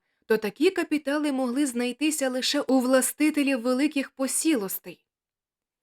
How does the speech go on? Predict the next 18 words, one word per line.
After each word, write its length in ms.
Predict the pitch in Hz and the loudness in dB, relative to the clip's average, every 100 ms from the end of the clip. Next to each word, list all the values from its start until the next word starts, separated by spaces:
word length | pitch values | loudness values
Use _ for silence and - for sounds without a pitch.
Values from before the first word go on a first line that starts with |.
| _ _ _ - | _ _ _ 0
Тільки 400 | 359 381 311 311 | 4 4 4 2
вони 400 | 262 269 247 320 | 2 0 0 0
мали 320 | 247 240 233 | 0 2 2
спроможність 840 | 226 214 196 208 311 247 214 - _ _ _ | 0 -4 -4 -2 -2 0 -2 -6 _ _ _
завести 560 | 220 233 226 233 - 349 | 0 2 2 0 2 2
у 160 | 330 320 | 2 0
себе 300 | 294 302 302 | 0 0 0
капіталістичний 1000 | 269 262 254 247 233 - 302 302 254 233 | -2 -2 -2 -2 -2 -2 -4 -4 -4 -6
спосіб 460 | - 262 254 226 | -4 -4 -2 -4
господарки 800 | 202 202 - 196 190 311 311 277 - _ _ _ - | -4 -8 -6 -8 -4 -4 -4 -6 -6 _ _ _ -2
і 80 | 302 | 2
таким 340 | 294 294 285 | 2 2 0
способом 680 | - - 349 330 262 233 214 _ _ 240 | 0 -2 -4 -2 -2 -2 -4 _ _ 0
не 140 | 302 | 2
тільки 420 | 311 349 359 320 | 2 0 0 -2
опертися 800 | - 269 - 269 294 269 240 233 | -2 -4 0 0 0 -2 0 0
заграничній 680 | 226 220 214 220 269 - 233 | 0 0 -2 -2 -4 -2 -4
конкуренції, 840 | 226 214 220 214 311 226 185 175 | -4 -4 0 0 0 0 -4 -10